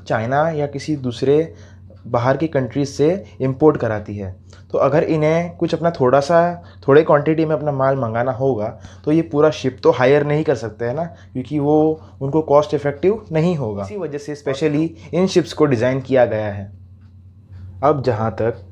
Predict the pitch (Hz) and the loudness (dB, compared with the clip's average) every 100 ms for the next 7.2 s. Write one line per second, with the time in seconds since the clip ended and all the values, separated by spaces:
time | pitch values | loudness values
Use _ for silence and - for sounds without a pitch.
0 | - 110 101 131 160 131 110 123 117 131 | -8 -4 -2 0 2 0 0 -2 -2 -2
1 | 110 107 113 120 156 - 113 113 107 107 | -2 -2 -2 0 0 0 0 0 -4 -4
2 | 98 104 98 92 107 104 117 - - - | -6 -6 -8 -8 -8 -6 -8 -10 -20 -10
3 | - 123 123 - 151 175 127 147 135 135 | -4 -4 -4 2 4 4 2 0 -6 -6
4 | 147 - 110 151 151 127 135 135 123 139 | -6 -4 -2 0 -2 -2 -4 -4 -4 -4
5 | 143 107 107 123 123 127 117 107 95 95 | -4 -4 -2 -2 -2 -6 -4 -4 -8 -10
6 | - - 135 131 123 123 165 147 - 123 | -16 -4 -2 0 2 4 4 2 0 -2
7 | 110 | -2